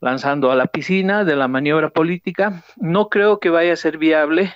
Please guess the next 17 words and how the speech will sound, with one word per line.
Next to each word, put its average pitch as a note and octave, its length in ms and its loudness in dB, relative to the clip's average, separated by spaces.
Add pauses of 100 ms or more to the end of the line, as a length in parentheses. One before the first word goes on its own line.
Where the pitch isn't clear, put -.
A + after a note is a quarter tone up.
es D3 340 -2
una D3 300 -4
propuesta C3+ 760 -4
impertinente D#3 920 -4
políticamente D3+ 1080 -4 (600)
y A3 280 2
lo F3 220 0
que F3+ 140 -2
sí A#3 180 0
está A3 160 -2
buscando F#3 640 0 (880)
es D#3+ 300 0
blindarse D3 800 0
haciéndole D3+ 640 2
una D#3 260 0
última G#3 540 2
jugada E3+ 640 0